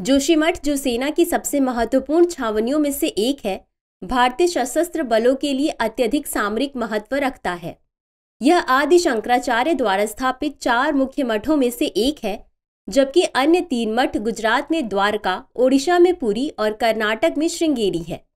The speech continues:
अगला प्रश्न है, निम्नलिखित युग्मों में से कौन सा सुमेलित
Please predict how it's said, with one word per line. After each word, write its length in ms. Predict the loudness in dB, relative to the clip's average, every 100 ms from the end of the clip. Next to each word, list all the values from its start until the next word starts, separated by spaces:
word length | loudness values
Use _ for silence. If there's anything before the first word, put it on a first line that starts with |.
| _ _ _ _ _
अगला 280 | -2 2 2
प्रश्न 340 | 2 -2 0
है, 220 | -2 -2 -8 _ _ _ 0
निम्नलिखित 580 | 4 6 4 4 2 2
युग्मों 400 | 0 0 2 6
में 160 | 4 4
से 160 | 0
कौन 320 | 0 0 0
सा 180 | 0 0
सुमेलित 500 | 2 2 2 2 -2